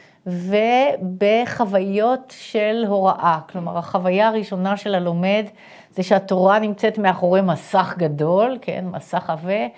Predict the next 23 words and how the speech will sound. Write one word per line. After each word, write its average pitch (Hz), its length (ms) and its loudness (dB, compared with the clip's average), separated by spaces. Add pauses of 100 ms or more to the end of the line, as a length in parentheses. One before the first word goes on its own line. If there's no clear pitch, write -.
(380)
והיא 202 180 -4
מלמדת 214 560 -2
אותו 185 400 -6
א', 180 280 0 (400)
ב', 156 200 -4 (260)
ג', 156 220 -8 (400)
ד', 156 140 0 (160)
כן, 202 180 -4
היחסים 175 460 -2
הם 160 140 -4
לא 160 160 0
הדדיים, 156 760 -2 (540)
היא 214 120 -4
מורה, 175 540 2 (720)
כן, 180 300 -6
היא 185 80 -6
אינסטרקטור, 165 720 -4
היא 175 280 -4
מורה 170 500 2
של 170 220 -10
ה-, 147 200 -2 (460)
של 160 220 -6
הדברים. 143 540 -6